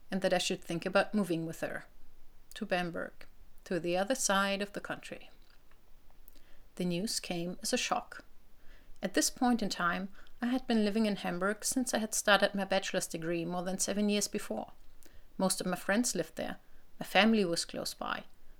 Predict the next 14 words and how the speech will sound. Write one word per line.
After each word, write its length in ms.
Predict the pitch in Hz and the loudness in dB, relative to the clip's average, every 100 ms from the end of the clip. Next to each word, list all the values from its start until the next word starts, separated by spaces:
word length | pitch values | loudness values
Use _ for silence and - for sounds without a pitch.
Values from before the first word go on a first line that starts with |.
| - | -6
I 20 | |
had 140 | 202 202 | -4 2
also 320 | 240 277 285 | 2 4 4
lived 280 | 254 262 - | 4 4 4
in 100 | 247 | 4
northern 320 | 240 240 240 | 6 6 4
Germany 420 | 240 240 240 233 | 4 4 4 4
all 160 | - 220 | 2 4
my 140 | 226 | 4
life, 420 | 240 311 240 - - | 6 4 4 -2 -6
and 140 | 170 | -4
to 100 | - | -2
be 140 | 170 | 0
honest, 440 | 170 175 247 - | 0 2 0 0